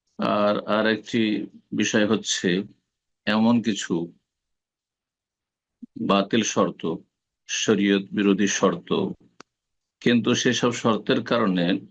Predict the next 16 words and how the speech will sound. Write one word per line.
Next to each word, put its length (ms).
বিবাহ 520
বাতিল 500
হয় 180
না, 240
বিবাহ 460
বাতিল 400
হয় 140
না। 140
গত 140
সপ্তাহের 400
আলোচনায় 400
ছিল 380
এমন 320
কিছু 300
বাতিল 360
শর্ত, 440